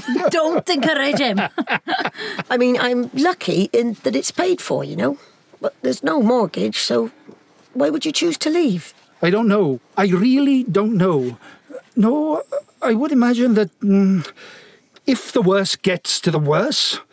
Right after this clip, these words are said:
Speaker 3: then Kerry would carry it on. See, she's married a farmer and they've got a lot smaller farm than this one. So I could probably see that she would,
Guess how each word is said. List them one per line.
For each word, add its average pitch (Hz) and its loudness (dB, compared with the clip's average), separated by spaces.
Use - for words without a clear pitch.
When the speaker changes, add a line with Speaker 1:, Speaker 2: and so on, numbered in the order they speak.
Speaker 3:
then 180 2
Kerry 175 2
would 147 2
carry 143 0
it 147 2
on. 127 -2
See, 233 2
she's 170 2
married 160 2
a 185 2
farmer 202 0
and 139 2
they've 143 2
got 151 0
a 147 4
lot 160 2
smaller 170 0
farm 180 0
than 151 2
this 160 -2
one. 214 0
So 240 2
I 240 2
could - -4
probably 277 0
see 240 0
that 233 0
she 247 -2
would, 151 0